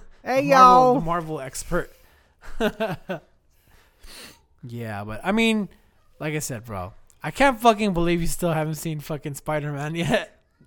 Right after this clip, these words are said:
Speaker 1: Nah, dude, I've been busy, bro. Like, and then
Speaker 2: Bro,
Speaker 1: I,
Speaker 2: you could
Speaker 1: I
Speaker 2: probably find that shit, like, on one two three Movies now and shit like that, bro.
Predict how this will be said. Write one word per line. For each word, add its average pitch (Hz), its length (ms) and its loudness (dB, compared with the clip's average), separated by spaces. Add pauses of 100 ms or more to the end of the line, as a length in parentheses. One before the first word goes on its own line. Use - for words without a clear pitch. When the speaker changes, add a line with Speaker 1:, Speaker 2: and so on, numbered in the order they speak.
(200)
Speaker 1:
Nah, 123 240 -20
dude, 214 180 -10
I've 254 100 -12
been 302 180 -10
busy, 277 340 -6
bro. 208 260 -4 (220)
Like, 156 180 -10
and 196 140 -2
then 220 60 4
Speaker 2:
Bro, 233 100 12
Speaker 1:
I, 208 100 10
Speaker 2:
you 247 60 4
could 320 120 4
Speaker 1:
I - 40 -2
Speaker 2:
probably 302 280 8
find 240 340 6
that 214 120 6
shit, 208 180 2
like, 180 140 0
on 160 160 0
one 170 200 0
two 180 140 -4
three 165 200 -4
Movies 143 480 -8
now 123 220 -12
and 139 120 -12
shit 147 220 -10
like 139 180 -12
that, 139 180 -12
bro. 156 240 -10